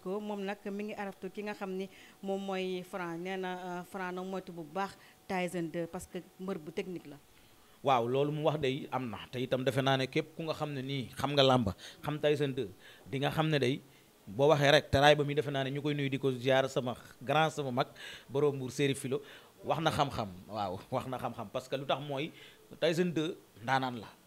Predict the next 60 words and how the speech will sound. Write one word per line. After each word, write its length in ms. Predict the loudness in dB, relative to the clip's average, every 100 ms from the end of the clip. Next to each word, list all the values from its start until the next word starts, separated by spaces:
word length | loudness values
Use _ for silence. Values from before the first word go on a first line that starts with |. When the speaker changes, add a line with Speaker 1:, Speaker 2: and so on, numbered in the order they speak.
| -16 -2
Speaker 2:
bëre 220 | 2 2
mbër 240 | 2 2 2
la 120 | -2 -4
dëggantaan 460 | -2 -2 0 0 0
njaay 180 | -4
la. 120 | -6 -10 -14 -16 -10
Waaw, 140 | -6
dafa 140 | -4 2
fekk 200 | 2 2
ne 60 | -2
nag 140 | -2 -6 -20 -14
làmb 320 | -4 0 2 2 0
dug 140 | 0 2
maas 240 | 2 0
dabante 360 | 0 0 2 2
la. 80 | 0 -6 -14 -6
Tey 140 | -2 -2
xale 260 | 0 0
la 120 | 2 -2
ba 80 | -4
nga, 120 | -4
xale 240 | 2 4
la, 120 | 4 2
ab 140 | 2 2
xale 240 | 4 2
liggéey 260 | 2 0 2
ba 140 | 2
dab 320 | 2 2 2
ko, 160 | 2 0 0 -16 -8
ñu 120 | -4
boole 280 | 4 6 6
leen 240 | 2 -2 -8 -16 -6
muy 200 | 0 2
Franc. 300 | 2 -4 -2
Franc 220 | 0 2
itam 240 | 2 0 -4 -14 -8
capable 480 | -4 2 4 4 2
na 120 | 0 -6 -6
pour 120 | -4
daan 240 | -2 -4 -4
mbër 140 | -6
mu 120 | -6
nekk 240 | -2 -2 -2
pour 160 | -2
man 160 | 0 0
par 140 | 2
rapport 180 | 0 0
ak 80 | -4
li 100 | -4
muy 120 | 0
wane 160 | 0 0
si 100 | -2
làmb. 240 | -4 -4 -12 -10
Waaye 200 | 4 6
daal 160 | 10 10
li 220 | 8 4 2
ñëpp 300 | 4 4 6
wax 220 | 6 6 4
mooy 220 | -6 -4
dëgg. 180 | -6